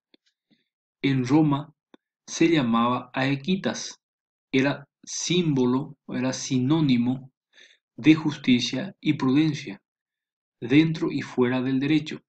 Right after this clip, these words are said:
Sin ella no se concibe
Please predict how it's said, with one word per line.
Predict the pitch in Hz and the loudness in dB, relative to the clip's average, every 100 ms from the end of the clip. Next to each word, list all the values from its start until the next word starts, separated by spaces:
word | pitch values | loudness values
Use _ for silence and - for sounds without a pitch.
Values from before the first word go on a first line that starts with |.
| _ _ _ _ _ _ _ _ _ _ _ _ _ | _ _ _ _ _ _ _ _ _ _ _ _ _
Sin | - - 160 156 | -16 -4 -2 0
ella | 160 165 170 | 2 4 2
no | 139 139 | 0 0
se | 147 - 156 | -2 -4 -4
concibe | 135 117 101 - 175 143 107 | -4 -4 -6 -8 -4 -4 -4